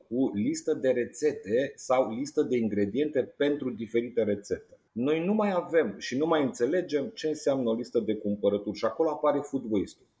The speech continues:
Noi ne zbatem între pofte, nevoi imediate și un fel de, un fel de reacție la ce vedem online care ne, ne stârnește interesul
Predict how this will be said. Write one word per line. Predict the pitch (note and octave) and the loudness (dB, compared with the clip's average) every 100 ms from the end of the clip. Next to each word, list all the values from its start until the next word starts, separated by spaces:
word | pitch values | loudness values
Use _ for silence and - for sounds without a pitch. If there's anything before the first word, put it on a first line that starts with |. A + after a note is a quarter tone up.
| _ | _
Noi | A2 C#3 F3+ | -2 -2 2
ne | F3 | 2
zbatem | D3+ G2 - C3 A#2+ G#2 B2 D#3+ A2 | 0 -2 0 2 0 0 0 0 -2
între | B2 B2+ A#2+ A#2+ A#2 A2 G#2 - _ | -2 -2 0 2 4 2 -2 -6 _
pofte, | C3+ B2+ - - F#2 G#2+ D#3 - _ _ _ | 2 2 -2 -4 0 2 0 -6 _ _ _
nevoi | G2+ A2+ A2+ C#3+ D3 B2+ | 0 0 2 2 2 0
imediate | C3 C3 A2 F#2+ F2+ E2+ - - F#2+ D3 C3+ | 2 2 2 0 0 0 -2 -2 0 2 0
și | - - - - A2+ A#2 A#2 A2+ A2+ G#2 G2 _ - | -6 -12 -10 -4 -2 0 0 2 0 0 -4 _ -8
un | F#2+ A2 | -2 -2
fel | A2 C#3 C#3+ | 0 0 0
de, | C#3+ B2+ A2 A2 | 0 0 0 -4
un | |
fel | G#2+ B2+ | -4 -2
de | B2 | 0
reacție | A2 B2 C3+ - - G#2+ | 2 2 0 -4 -6 -2
la | F#2 G2+ A2 | 0 2 0
ce | - | 0
vedem | A2+ A2 G#2+ A#2 | -2 0 2 2
online | A2 G2+ G#2+ A#2 F2+ E2+ | 2 2 0 0 -2 -6
care | - F#2+ F#2 | -2 0 0
ne, | F#2+ - | -2 -2
ne | G2 F#2+ | 0 0
stârnește | - - G2+ F#2 A#2 C3 - F#2+ | -4 -6 -4 0 2 0 0 0
interesul | F2+ F#2+ F#2+ F#2 D#2+ D#2+ E2 - D#3 F3 | 0 0 -2 0 0 -2 -8 -4 -2 -2